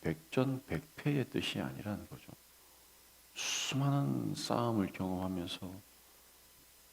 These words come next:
저, 지기도 하고, 때론 이기기도 하고, 뭐, 때로는 지쳐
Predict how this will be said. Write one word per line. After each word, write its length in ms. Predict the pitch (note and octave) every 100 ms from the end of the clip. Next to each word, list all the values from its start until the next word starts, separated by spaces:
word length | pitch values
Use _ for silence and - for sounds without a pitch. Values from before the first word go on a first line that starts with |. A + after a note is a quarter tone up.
| - -
저, 220 | - E2+ - -
지기도 460 | - E2+ - F#2
하고, 500 | F2+ F2+ E2+ - G1+ -
때론 260 | G#2 A#2 F#2+
이기기도 500 | F2+ - D#3+ F2 -
하고, 200 | - - - G#2+ - - - - - - - -
뭐, 120 | G2
때로는 600 | G#2+ A2 A#2+ A2+ A2 A2
지쳐 640 | - G2+ - C3 G2+ F2